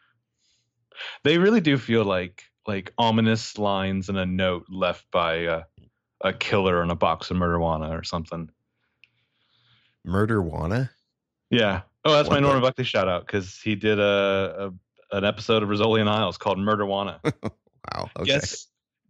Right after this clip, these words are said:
Speaker 1: guess who guest starred as the Murderwana proprietor?
Speaker 2: Um, i-, is there a P L L connection?
Speaker 1: Sure is. It's the best one.
Speaker 2: Keegan Allen?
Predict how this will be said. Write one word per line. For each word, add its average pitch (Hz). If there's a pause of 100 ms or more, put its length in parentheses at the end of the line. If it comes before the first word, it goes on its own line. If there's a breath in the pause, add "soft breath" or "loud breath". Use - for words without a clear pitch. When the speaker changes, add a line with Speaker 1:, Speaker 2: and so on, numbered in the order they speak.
(120)
Speaker 1:
guess 131
who 131
guest 113
starred 92
as 101
the 98 (140)
Murderwana 104 (100)
proprietor? 98 (720)
Speaker 2:
Um, 95
i-, 85
is 87
there 92
a 90
P -
L 90
L 95
connection? 98 (600)
Speaker 1:
Sure 107
is. 135 (100)
It's -
the -
best -
one. 113 (1400)
Speaker 2:
Keegan 98
Allen? 90